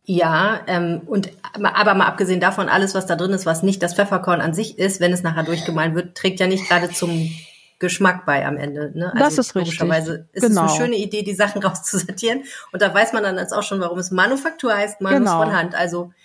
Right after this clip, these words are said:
Speaker 2: Genau,
Speaker 1: mit der
Speaker 2: ma-
Speaker 1: Hand sortieren quasi und wirklich Handarbeit machen. Bei Spirit of Spice, so heißt euer Unternehmen.
Speaker 2: Ja, genau. Das machen wir so.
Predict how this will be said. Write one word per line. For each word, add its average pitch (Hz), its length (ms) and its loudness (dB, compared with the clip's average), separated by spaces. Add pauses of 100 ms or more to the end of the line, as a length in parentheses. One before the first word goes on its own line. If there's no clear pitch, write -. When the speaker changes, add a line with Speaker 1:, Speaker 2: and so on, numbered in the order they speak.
(120)
Speaker 2:
Genau, 208 220 2
Speaker 1:
mit 180 80 2
der 208 120 6
Speaker 2:
ma- 208 40 0
Speaker 1:
Hand 202 220 2
sortieren 196 500 0
quasi 160 380 0
und 175 160 -6
wirklich 196 260 -6
Handarbeit 165 420 2
machen. 151 220 -2
Bei 156 120 2
Spirit 196 360 -2
of 226 80 -2
Spice, 160 320 0
so 160 100 -10
heißt 151 240 -6
euer - 120 -6
Unternehmen. - 440 -12
Speaker 2:
Ja, 226 200 4
genau. 180 340 0
Das 233 240 0
machen 262 260 2
wir 311 120 2
so. 339 320 0